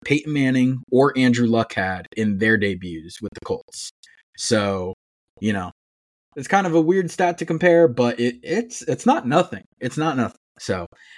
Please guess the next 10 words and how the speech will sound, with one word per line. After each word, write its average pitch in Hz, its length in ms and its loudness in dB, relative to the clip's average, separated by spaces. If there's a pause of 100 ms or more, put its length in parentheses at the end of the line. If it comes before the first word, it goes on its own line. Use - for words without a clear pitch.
(120)
uh, 95 300 -2
definitely 110 560 0
am 104 240 -4
excited 95 300 -4
about 90 160 -8
Anthony 85 280 -12
Richardson. 78 440 -14 (640)
Um, 117 640 4 (920)
all 117 100 0
right, 104 300 0